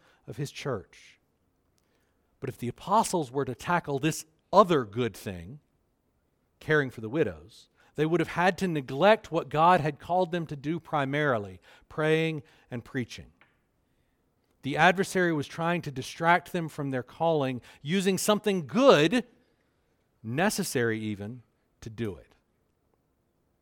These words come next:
Now, as I've said before, Satan doesn't have any new tricks. He works the same ways today that he did in Acts. He is not creative. Distraction from Christ's call is easily the most common tactic that we will face in our lives.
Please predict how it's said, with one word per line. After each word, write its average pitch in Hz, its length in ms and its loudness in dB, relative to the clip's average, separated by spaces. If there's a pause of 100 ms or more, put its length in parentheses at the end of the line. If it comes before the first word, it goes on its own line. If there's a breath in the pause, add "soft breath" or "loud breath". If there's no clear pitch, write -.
(220)
Now, 104 220 -16
as 107 100 -16
I've 110 80 -12
said 151 180 -2
before, 143 280 -2
Satan 160 260 -2
doesn't 170 120 -2
have 165 120 0
any 165 140 -2
new 160 160 0
tricks. - 480 -8 (260)
He - 140 -10
works 147 280 -2
the 131 120 -10
same 175 260 -2
ways 185 240 2
today 151 460 2
that 160 160 -2
he 139 80 -6
did 131 160 -2
in 123 100 -4
Acts. 143 440 -2 (280 soft breath)
He 170 140 -2
is 139 120 0
not 113 320 0
creative. 165 680 0 (1160)
Distraction 196 640 2
from 165 220 -6
Christ's 165 340 0
call 143 460 0
is 147 260 -6
easily 208 520 -2
the 151 120 -2
most 143 260 -2
common 180 400 0
tactic 151 520 -4
that - 160 -8
we 139 100 -6
will 139 160 -4
face 120 460 -4 (180 soft breath)
in 110 160 -10
our 107 140 -6
lives. 85 560 -14